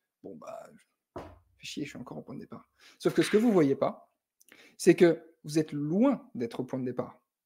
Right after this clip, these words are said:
Parce que quand vous perdez du poids, souvent en faisant n'importe quoi, parce que encore une fois, c'est pas de votre faute, c'est que personne ne vous a réellement expliqué comment faire les choses correctement. Donc, quand on fait n'importe quoi, quand on perd du poids, on perd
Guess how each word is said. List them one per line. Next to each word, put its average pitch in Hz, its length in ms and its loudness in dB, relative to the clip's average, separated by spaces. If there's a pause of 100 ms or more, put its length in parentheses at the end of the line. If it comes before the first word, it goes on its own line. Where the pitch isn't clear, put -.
(540)
Parce 165 120 2
que 208 60 8
quand 302 200 6
vous 262 140 4
perdez 175 260 6
du 151 120 -6
poids, 151 180 2
souvent 160 480 -2
en - 60 -8
faisant 139 440 -6 (480)
n'importe 185 400 0
quoi, 151 240 2
parce 131 160 -4
que 131 300 -4 (400)
encore - 160 -8
une 139 60 -4
fois, - 120 -8
c'est - 100 -12
pas 156 100 -2
de 123 60 -6
votre 123 160 -8
faute, 262 340 0
c'est - 160 -6
que - 320 -2 (200)
personne 247 460 8
ne 170 80 6
vous 147 220 4
a 135 120 4 (680)
réellement 220 580 10
expliqué 180 540 -2
comment 226 260 8
faire 185 200 2
les 151 80 0
choses 143 180 -6
correctement. 139 500 -6
Donc, 156 160 -6
quand 240 220 -2
on 180 40 -2
fait 160 140 -8
n'importe 165 520 -4
quoi, - 360 -2
quand - 180 -18
on 123 40 -18
perd 117 160 -12
du 117 80 -16
poids, 180 260 0 (300)
on 175 100 -2
perd 147 240 4